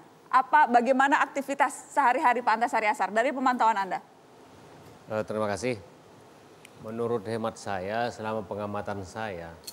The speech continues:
Speaker 2: dia menjalani pidana betul-betul sudah ikhlas dan menerima apa adanya. Dan dia selalu memberikan keteladanan sesama rekan-rekan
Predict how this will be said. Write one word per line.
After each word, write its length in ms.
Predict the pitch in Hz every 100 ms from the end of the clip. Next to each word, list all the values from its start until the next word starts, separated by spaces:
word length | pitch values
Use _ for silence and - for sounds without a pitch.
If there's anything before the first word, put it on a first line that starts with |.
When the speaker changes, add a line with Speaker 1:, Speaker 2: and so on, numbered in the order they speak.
| - 92
Speaker 2:
dia 160 | 107 113
menjalani 560 | 113 113 110 110 110
pidana 880 | 95 107 104 101 101 117 120 120 117 -
betul-betul 640 | 104 98 107 107 101 120
sudah 320 | 101 110 101 120
ikhlas 480 | 101 104 107 -
dan 400 | 117 113 110 107 107 - - -
menerima 720 | 107 123 120 123 127 120 120 117
apa 320 | 117 113 110
adanya. 320 | 110 107 95 - - - - - - - - - - - - 101
Dan 160 | 110
dia 240 | 117 139 143
selalu 720 | 131 139 139 156 156 151 143 117 - - - - - - - -
memberikan 640 | 147 147 147 143 160 156
keteladanan 880 | 139 147 151 147 143 139 127 95 85 - - - - -
sesama 840 | - 123 120 127 131 143 147 143 127
rekan-rekan 480 | 123 127 123 139